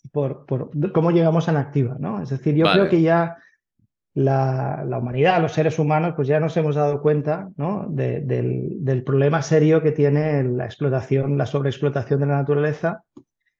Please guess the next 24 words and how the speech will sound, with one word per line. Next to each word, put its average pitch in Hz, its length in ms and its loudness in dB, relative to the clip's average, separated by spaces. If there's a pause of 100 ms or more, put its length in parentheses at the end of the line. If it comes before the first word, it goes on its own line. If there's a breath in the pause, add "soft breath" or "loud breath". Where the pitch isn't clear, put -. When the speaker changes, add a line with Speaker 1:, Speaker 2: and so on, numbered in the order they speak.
(380)
Speaker 1:
y, 131 400 0
y 143 120 2
los 127 180 -2
efectos 143 400 -2
que 143 120 0
eso, 131 360 -2
que 143 80 -2
eso 117 220 -4
causa, 127 520 -4
¿no? 175 220 -4
Causa, 123 400 -4
pues, - 320 -10
cambio 123 260 -2
climático, 185 560 2
etcétera, 165 400 0
todo 156 140 2
esto, 175 460 0
y 147 100 0
nos 139 180 -2
hemos 160 200 0
asustado 151 440 0
un 139 80 2
poco, 123 320 -4
¿no? 151 220 -10